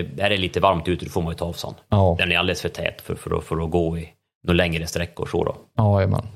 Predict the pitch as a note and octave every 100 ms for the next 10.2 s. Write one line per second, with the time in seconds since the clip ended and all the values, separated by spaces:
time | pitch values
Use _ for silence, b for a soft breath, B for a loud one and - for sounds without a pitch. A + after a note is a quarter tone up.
0 | - E2 D#2+ E2+ F2 E2+ - D#2+ D#2+ D#2+
1 | - - - _ _ _ _ G#2 A2 A#2
2 | A#2 A#2 C#3+ D#3 C3 G2+ G#2 G2+ - -
3 | - G#2 G2+ - B2+ E3 D3+ G2+ G#2 A2
4 | D#3 A#2 G#2+ A2 C#3 A#2 G#2+ - A#2+ A2+
5 | E3 A2 F2+ F2+ G#2+ B2+ A#2 G#2+ G#2 D3+
6 | D#3 G#2 F#2+ G#2 G#2+ G2+ G2+ F#2 A2+ C3+
7 | C3+ C#3+ D#3 D3+ G#2+ F#2 G#2 G2 G2+ A#2
8 | F2+ - A2 A2 G#2+ G2+ G2 G2+ G2+ G#2
9 | G#2 A#2 A#2 A2 A2+ F#2+ F#2+ G2 G2+ A2+
10 | C#3 -